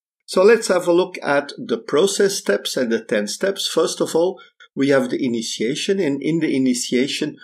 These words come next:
we create the project charter and we identify the stakeholders. It's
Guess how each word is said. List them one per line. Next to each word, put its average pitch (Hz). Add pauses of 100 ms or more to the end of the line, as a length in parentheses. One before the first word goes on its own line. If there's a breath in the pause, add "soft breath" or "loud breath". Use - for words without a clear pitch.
(240 loud breath)
we 147
create 131
the 120
project 151
charter 131 (340 loud breath)
and 160 (160)
we 127
identify 120
the 104
stakeholders. 98
It's -